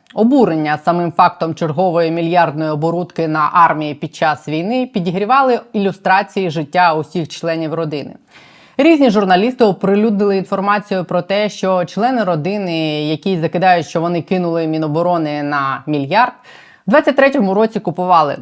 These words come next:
землю, квартири, машини. Донька Гринкевича в серпні хизувалась поїздкою у спецвагоні Укрзалізниці,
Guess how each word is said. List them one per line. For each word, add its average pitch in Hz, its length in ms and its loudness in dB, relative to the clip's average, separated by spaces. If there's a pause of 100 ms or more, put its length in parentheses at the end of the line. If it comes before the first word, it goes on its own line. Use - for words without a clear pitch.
землю, 175 640 -2
квартири, 190 760 0
машини. 180 680 -2
Донька 202 440 0
Гринкевича 196 720 0
в 160 60 -4
серпні 214 520 -2
хизувалась 180 580 0
поїздкою 170 600 -4
у 185 300 -2
спецвагоні 180 720 -2
Укрзалізниці, 160 1080 -4